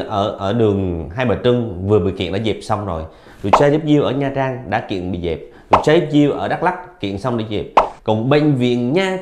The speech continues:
khoa thẩm mỹ J W Hàn Quốc Hà Nội mọc như nấm, quảng cáo hàng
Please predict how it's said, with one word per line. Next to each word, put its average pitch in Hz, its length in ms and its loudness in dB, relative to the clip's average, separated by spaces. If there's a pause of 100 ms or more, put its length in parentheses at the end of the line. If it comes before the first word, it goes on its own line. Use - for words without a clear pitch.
khoa 175 320 -2 (480)
thẩm 117 300 -4
mỹ 113 360 0
J 151 280 2
W 135 180 2
Hàn 90 140 -2
Quốc 123 120 0 (100)
Hà 101 60 -4
Nội 90 320 -2
mọc 104 220 0
như 175 220 4
nấm, 185 300 -4 (340)
quảng 143 240 -2
cáo 180 220 2 (320)
hàng 117 280 -2